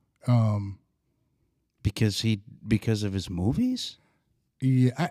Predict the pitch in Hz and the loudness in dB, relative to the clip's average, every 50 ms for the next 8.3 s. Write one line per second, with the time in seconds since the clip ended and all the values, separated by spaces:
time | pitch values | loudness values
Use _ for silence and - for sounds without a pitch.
0 | - 208 226 220 277 233 - - 208 208 202 175 - 185 175 170 160 160 156 156 | 0 0 0 0 0 -4 -2 -2 -2 -2 -2 -2 0 2 2 2 4 2 2 2
1 | 151 151 147 143 139 135 127 _ _ _ _ _ _ _ _ _ _ _ _ _ | 2 2 2 0 -2 -4 -6 _ _ _ _ _ _ _ _ _ _ _ _ _
2 | _ _ - 147 165 156 170 160 - - 165 143 110 107 131 170 180 135 131 156 | _ _ -2 0 2 4 4 2 2 2 2 0 2 2 2 2 2 2 2 2
3 | 185 233 214 190 202 170 156 143 135 123 123 - _ _ _ _ _ _ _ _ | 2 2 2 2 2 2 2 2 0 -2 -4 -8 _ _ _ _ _ _ _ _
4 | _ _ _ _ - 127 127 131 156 180 214 202 143 - _ _ _ _ _ _ | _ _ _ _ -8 -4 0 2 2 2 2 0 -2 -4 _ _ _ _ _ _
5 | _ _ - 135 143 185 202 202 - - 135 143 156 170 160 147 143 143 135 117 | _ _ -6 -2 0 0 0 0 -2 -2 0 0 2 4 4 4 4 4 2 0
6 | - - 147 143 143 - - 131 113 117 120 120 107 113 - 160 185 180 147 - | 0 0 0 0 0 0 0 0 0 0 0 -2 -2 -2 -2 0 0 0 -2 -4
7 | _ - - _ _ _ _ _ _ _ _ _ _ _ _ _ _ - - - | _ -20 -20 _ _ _ _ _ _ _ _ _ _ _ _ _ _ -16 -8 0
8 | - 185 214 220 - | 2 4 4 4 2